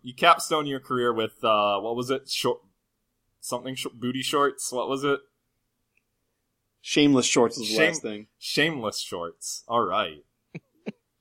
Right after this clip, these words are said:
Speaker 3: So, I, I mean, I read up a little bit about, uh, Barry Mann, and he's
Speaker 1: Hello.
Speaker 3: I guess, and, and he, <laughs> thank you, Brad.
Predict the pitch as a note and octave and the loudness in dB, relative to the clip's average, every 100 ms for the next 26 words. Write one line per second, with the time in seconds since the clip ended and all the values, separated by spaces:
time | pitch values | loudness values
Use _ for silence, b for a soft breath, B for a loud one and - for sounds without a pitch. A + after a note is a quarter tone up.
0 | B B B A#3 - G3+ G3 F#3+ F3 F#3+ | B B B -18 -8 -2 0 0 -2 -2
1 | - E3+ F3+ F3 E3 A3+ A3+ D#3 E3+ E3 | -4 -4 -2 -2 -2 -2 -4 -4 -2 0
2 | D3 C3+ C3 - C3+ B2+ - C#3 C3+ B2 | 2 2 0 -2 -4 -4 -4 -2 0 -2
3 | B2 B2+ A#2+ A2 - - A#2 A2+ A#2 - | -2 -2 -4 -8 -12 -10 -8 -8 -10 -10
4 | F3+ - - _ _ _ _ G#2 F2+ D#2 | -10 -10 -18 _ _ _ _ -6 -4 -8
5 | - - D#3 D#3+ F#3 - _ - E3 - | -12 -10 -6 -4 -6 -10 _ -6 -4 -2
6 | C#3 - - C#3+ - G3+ - C#3+ C3 G2+ | -4 -6 -12 -12 -12 -16 -10 -8 -8 -12
7 | F2 F2 | -16 -16